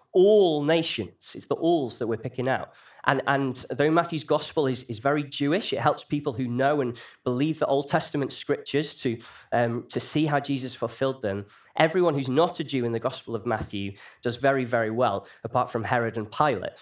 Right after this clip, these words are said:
And so the point is that the gospel is going to all of us, whoever we are, wherever we're at.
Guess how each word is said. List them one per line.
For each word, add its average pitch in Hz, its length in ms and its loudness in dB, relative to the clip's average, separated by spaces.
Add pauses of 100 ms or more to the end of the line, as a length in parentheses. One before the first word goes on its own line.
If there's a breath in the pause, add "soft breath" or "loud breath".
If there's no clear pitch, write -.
(220 loud breath)
And 131 160 0
so 135 140 0
the 131 40 -4
point 151 240 4
is 127 180 -2
that 135 220 2 (120)
the 123 80 -2
gospel 170 420 2
is 127 100 -2
going 147 220 2
to 151 120 -4
all 165 260 6
of 120 100 -4
us, 101 160 -10
whoever 160 340 4
we 160 200 4
are, 104 240 2
wherever 151 420 2
we're 143 140 0
at. 131 480 -2